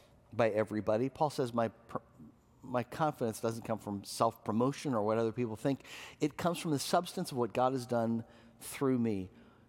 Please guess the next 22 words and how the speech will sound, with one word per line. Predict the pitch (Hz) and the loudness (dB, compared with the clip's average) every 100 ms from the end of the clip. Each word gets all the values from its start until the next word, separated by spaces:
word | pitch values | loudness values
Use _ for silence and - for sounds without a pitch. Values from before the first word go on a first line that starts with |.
| - | 0
God's | 135 170 151 | 4 4 4
endorsement | 120 143 151 - 110 104 | 0 0 0 -2 -2 -2
is | 110 107 104 107 - - - - _ | 0 2 0 -4 -8 -12 -14 -20 _
in | 123 120 | -2 0
the | |
work | 127 147 | 2 0
that | - | 0
he's | 143 143 | -2 -2
do-, | - 135 120 - | 0 2 2 -2
doing | 165 135 113 117 - | -2 2 2 0 0
in | 131 | 0
you. | 139 160 113 95 95 104 - _ _ _ _ _ _ _ _ _ _ _ _ _ - | 0 0 0 0 -4 -10 -18 _ _ _ _ _ _ _ _ _ _ _ _ _ 0
See, | 233 | 2
we | 190 | 4
judge | 208 202 - | 4 2 2
things | 131 | 0
according | 139 - 135 131 | 0 2 2 2
to | - 127 | -2 0
their | 117 117 | 2 2
performance, | - - - - 156 110 92 90 - | -2 -6 -6 0 0 0 -2 -6 -8
don't | 104 117 131 | -2 0 0
we? | 175 | -4